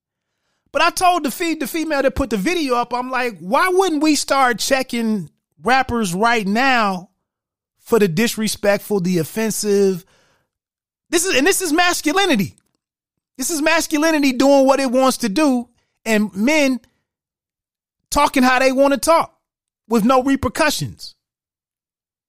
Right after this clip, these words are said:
This is it.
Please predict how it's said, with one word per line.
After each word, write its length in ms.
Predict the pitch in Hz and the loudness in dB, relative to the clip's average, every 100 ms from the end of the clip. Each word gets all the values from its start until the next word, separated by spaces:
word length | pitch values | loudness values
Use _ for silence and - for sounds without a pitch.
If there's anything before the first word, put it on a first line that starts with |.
| _ _ _ _ _ _ _ _ _ _ _ _ _ _ _ _ _ _ _ _ _ _ _ _ _ _ _ | _ _ _ _ _ _ _ _ _ _ _ _ _ _ _ _ _ _ _ _ _ _ _ _ _ _ _
This 160 | - 339 | -4 -2
is 140 | 339 | 0
it. 340 | 370 427 - | 0 0 -2